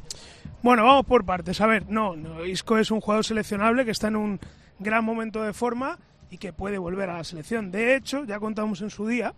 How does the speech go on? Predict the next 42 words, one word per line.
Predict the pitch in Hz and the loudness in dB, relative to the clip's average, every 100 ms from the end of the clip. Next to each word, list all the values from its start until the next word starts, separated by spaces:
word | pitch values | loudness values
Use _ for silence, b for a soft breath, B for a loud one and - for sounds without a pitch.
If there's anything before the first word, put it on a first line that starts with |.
| B B B B - | B B B B -10
que | 208 185 185 180 175 | -6 -6 -6 -10 -10
estuvo | - 220 226 240 | -4 0 2 2
a | |
punto | 220 269 247 262 302 | 2 0 0 -2 -2
de | 196 196 | -4 -4
no | |
haber | 214 | -4
seleccionado | 214 220 208 214 226 226 | -4 -4 -4 -4 -2 0
contra | 208 190 | -2 -4
la | 180 | -6
Unión | 196 220 | -8 -6
Deportiva | 208 202 202 214 | -4 -6 -6 -8
Las | 202 | -8
Palmas | - 220 220 302 - B B B - | -2 -2 0 -4 -8 B B B -16
de | 185 196 | -2 -2
estar | - 208 | 0 0
en | 233 233 | 0 0
la | |
Eurocopa. | 196 170 233 - - | -4 -2 -4 -4 -16
O | |
sea, | - | -10
estaba | 180 - 226 | -8 -2 0
en | 247 | 0
la | 240 | 0
cabeza | 233 233 240 | -2 -2 -4
del | 226 | -4
seleccionador. | 226 214 214 220 254 214 | -6 -8 -6 -2 -2 -4
¿Por | 190 | -8
qué? | 180 233 B B B - | -6 -6 B B B -12
Pues | - | -10
porque | 151 160 | -8 -6
en | 170 | -6
ese | 202 | -4
momento | 180 196 202 196 | -4 -4 -2 -2
Pedri | 180 214 214 208 - B B - | -2 -2 0 -2 -4 B B -6
no | 196 | -4
tenía | 98 107 104 | -4 -4 -4
el | 104 | -4
nivel | 208 - | -4 -4
que | - 202 | -6 -8
tiene | 202 208 | -6 -2
ahora | 233 269 285 | 0 2 0